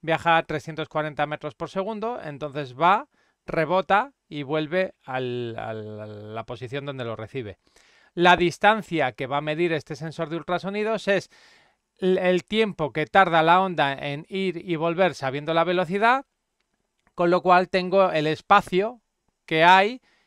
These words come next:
de ida y de vuelta. Divido entre dos y directamente esa va a ser la distancia que hay desde la, desde donde se emite la onda hasta donde se recibe.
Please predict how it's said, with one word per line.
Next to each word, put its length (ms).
de 220
ida 240
y 40
de 100
vuelta. 560
Divido 380
entre 220
dos 380
y 100
directamente 680
esa 200
va 100
a 60
ser 140
la 100
distancia 500
que 140
hay 140
desde 460
la, 360
desde 320
donde 260
se 160
emite 300
la 160
onda 340
hasta 220
donde 240
se 100
recibe. 460